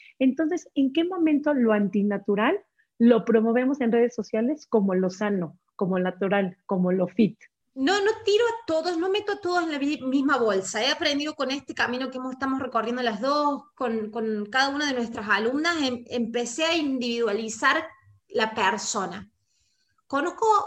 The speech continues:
Speaker 2: atletas fitness, matrimonios que son atletas fitness, que no tienen este mambo que yo traía de mi enemistad constante con mi cuerpo y con la comida.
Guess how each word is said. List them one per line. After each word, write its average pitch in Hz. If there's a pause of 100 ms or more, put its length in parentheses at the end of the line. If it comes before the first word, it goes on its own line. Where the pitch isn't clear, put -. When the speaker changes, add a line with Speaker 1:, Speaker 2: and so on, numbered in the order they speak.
(160)
Speaker 2:
atletas 285
fitness, 240
matrimonios 233
que 233
son 233
atletas 220
fitness, 247 (720)
que 269
no 320
tienen 320
este 254
mambo 262
que 247
yo 233
traía 247
de 233
mi 233
enemistad 214
constante 240
con 214
mi 208
cuerpo 233
y 247
con 208
la 185
comida. 185